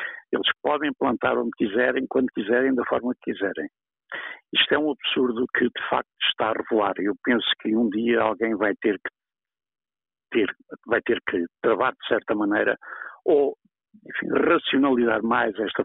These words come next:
forma de, eh, este modelo cultural, porque isto invade tudo o que é, até espaços que nunca foram cultivados. A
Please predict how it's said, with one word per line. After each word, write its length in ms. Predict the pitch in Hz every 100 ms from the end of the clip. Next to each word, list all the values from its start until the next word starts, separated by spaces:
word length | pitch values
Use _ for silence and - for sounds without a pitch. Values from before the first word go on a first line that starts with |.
| -
forma 320 | 107 101 95
de, 1120 | 87 90 _ _ _ _ _ _ _ _ -
eh, 320 | 101 - -
este 140 | - -
modelo 260 | 113 104 92
cultural, 580 | 113 - 117 113 139 143
porque 220 | - - -
isto 540 | - - 269 - 165
invade 340 | 139 143 143 - _ -
tudo 280 | - - 208
o 160 | -
que 80 | -
é, 320 | 156 170 185 220 _ _ - _ -
até 180 | - -
espaços 540 | - - - 175 - -
que 80 | 185
nunca 220 | 214 202 -
foram 160 | 208 196
cultivados. 460 | 214 220 185 165 - - _ _ _ _ _ _ _
A 60 | -